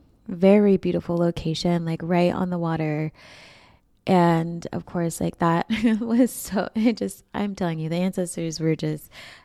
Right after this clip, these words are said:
guiding ev-, guiding us every step of the way. Um, but it was a place where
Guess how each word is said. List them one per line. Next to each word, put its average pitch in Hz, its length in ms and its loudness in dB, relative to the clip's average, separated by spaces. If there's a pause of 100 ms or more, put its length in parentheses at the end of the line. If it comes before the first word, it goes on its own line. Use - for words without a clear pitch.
guiding 175 440 0
ev-, 170 260 -6 (160)
guiding 165 320 -2
us 165 200 -8
every 165 260 -6
step 165 220 -8
of 160 60 -6
the 165 100 -4
way. 156 400 -2 (640)
Um, 165 580 -2 (1500)
but 190 320 0
it 180 320 4
was 170 580 0
a 180 120 -4
place 170 560 -2
where 165 560 -2